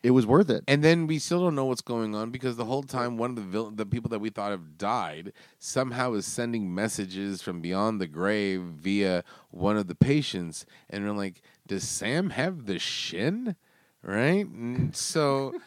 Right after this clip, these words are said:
Speaker 1: <laughs>
Speaker 2: it was
Speaker 1: And
Speaker 2: e-
Speaker 1: th-, it easy, it is addressed that Sam lives in the present, and that's all he can live in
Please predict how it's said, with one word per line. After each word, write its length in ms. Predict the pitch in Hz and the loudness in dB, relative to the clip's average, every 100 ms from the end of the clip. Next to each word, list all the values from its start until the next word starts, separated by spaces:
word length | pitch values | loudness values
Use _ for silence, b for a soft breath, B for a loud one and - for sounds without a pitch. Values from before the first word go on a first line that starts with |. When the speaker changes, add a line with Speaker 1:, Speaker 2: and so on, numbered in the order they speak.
| - | -14
Speaker 1:
<laughs> 1000 | 339 - 339 285 - - - - - - | -16 -14 -18 -16 -16 -18 -20 -20 -20 -12
Speaker 2:
it 40 | |
was 140 | 107 113 | -8 2
Speaker 1:
And 180 | 190 117 | 2 2
Speaker 2:
e- 60 | 107 - 143 | -4 -8 -2
Speaker 1:
th-, 160 | 170 | 2
it 80 | 170 | 4
easy, 420 | 190 190 208 190 | 4 4 2 4
it 100 | 170 | 4
is 100 | 185 | 4
addressed 560 | 196 156 202 190 131 - | 2 4 6 6 2 0
that 320 | 113 113 - | 4 4 2
Sam 400 | - - 113 127 | -6 0 2 2
lives 240 | 123 127 131 | 4 2 0
in 80 | |
the 80 | 143 | -4
present, 640 | - 196 202 110 101 107 - _ _ _ _ - | -2 0 0 0 -2 -4 -16 _ _ _ _ -4
and 160 | 104 | 2
that's 160 | 110 - | 2 6
all 140 | 117 | 6
he 140 | 127 123 | 6 2
can 200 | 120 117 | 0 4
live 220 | 190 156 | 4 4
in 320 | 110 104 | 2 0